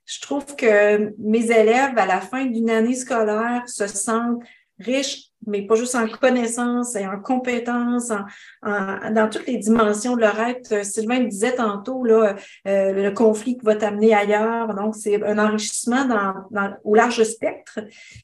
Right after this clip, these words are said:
Puis, je trouve que ça, cette, euh, cette coopération aujourd'hui qu'on a eue de, de travailler, de parler de ce sujet-là, me,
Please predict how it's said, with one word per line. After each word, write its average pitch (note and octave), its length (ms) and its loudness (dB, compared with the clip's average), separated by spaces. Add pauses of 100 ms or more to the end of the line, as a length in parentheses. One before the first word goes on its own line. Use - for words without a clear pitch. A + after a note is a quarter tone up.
(100)
Puis, A3+ 300 0
je A3 140 -4
trouve A3 180 -4
que A3 120 6
ça, F#3 460 0
cette, F#3+ 360 -8
euh, F3+ 200 -4
cette F3+ 240 -10
coopération A#3 580 2
aujourd'hui A3+ 420 -2
qu'on A3 220 -4
a G3+ 120 -4
eue A#3 160 -2
de, G3+ 180 0
de F3+ 120 -6
travailler, A3 580 0
de G3 140 -2
parler A#3+ 420 0
de A3+ 100 6
ce G#3+ 200 0
sujet-là, G#3 540 0
me, F#3+ 360 -6